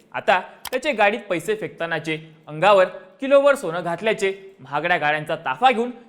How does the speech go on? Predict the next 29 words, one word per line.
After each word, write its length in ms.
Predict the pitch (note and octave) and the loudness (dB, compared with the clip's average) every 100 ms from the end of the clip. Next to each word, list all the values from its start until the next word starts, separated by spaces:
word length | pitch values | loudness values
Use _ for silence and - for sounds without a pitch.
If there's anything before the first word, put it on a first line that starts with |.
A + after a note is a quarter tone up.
| _ | _
शक्ती 260 | - C#4+ D4+ | -8 -8 -8
प्रदर्शन 420 | C4 F3 D#3+ F3+ | -6 -4 -4 -6
केल्याचे 360 | F3 C#3+ C3+ D#3 | -6 -6 -6 -8
व्हिडिओ 280 | C3 B2 D#3 | -10 -6 0
व्हायरल 280 | D#3+ E3 | 2 2
झालेत. 280 | E3 E3 E3 E3 - _ - | 2 2 0 -2 -12 _ -16
इतकंच 320 | - A3+ A3 | -2 -2 -2
नाही, 200 | G#3 D#3+ - _ _ | -6 -6 -12 _ _
तर 80 | E4+ | -12
पक्षाचा 680 | E4 - - B3+ - C3 E3+ | -2 -2 -2 -6 -4 -2 -2
साधा 320 | E3+ D3+ F3+ | -2 0 0
पदाधिकारी 640 | F3 C#3+ D#3+ E3+ F3 F3+ F#3 | -2 -4 -4 -2 0 0 -2
असलेल्या 440 | D3+ - F#3+ C#3 D#3 - | -10 -6 -4 -2 -4 -6
खोक्याचा 460 | D#3+ C4 C4+ G3+ G#3+ - _ _ | -4 -2 0 0 -2 -8 _ _
हेलिकॉप्टरमधून 800 | G#3 C4+ C#4 C4+ C4+ A#3 D#3+ F#3 - | -4 -2 0 0 0 -2 -4 -6 -6
एंट्रीचाही 560 | F3 E3 A3+ A#3 G3 G#3 | -10 -8 -8 -4 -2 -2
व्हिडिओ 380 | E3 G#3+ D#3 F3+ | -2 0 0 0
माध्यमांमध्ये 640 | F3 D#3+ F3 F3 F3 E3+ | -2 0 0 0 0 0
आहे. 220 | E3 D#3+ - - _ _ | 2 0 -6 -18 _ _
खोक्यानं 440 | D3+ C#3+ B3 G3 A#3 - _ - | -8 -2 -2 -2 -6 -12 _ -12
खंडणीसाठी 580 | A3+ C#4+ D#4+ B3 G3+ D#3 - _ - | -2 -2 0 -2 -2 -6 -14 _ 0
तरुणाचं 440 | A#3 C4 B3 A#3+ | 0 2 0 0
अपहरण 460 | C4 E3 E3 E3 F#3 | -2 -4 -6 -4 -4
केल्याचाही 560 | D3 D3 F3 B2 C#3+ | -4 -4 -4 -4 -12
संशय 340 | D#3 D#3+ D#3 G3+ | -10 -8 -6 -4
आता 220 | C#3 D3 | -4 -4
व्यक्त 260 | D3+ D#3 E3+ | -6 -6 -6
केला 220 | E3+ E3 | -4 0
जातोय. 300 | D#3+ E3 | 0 -2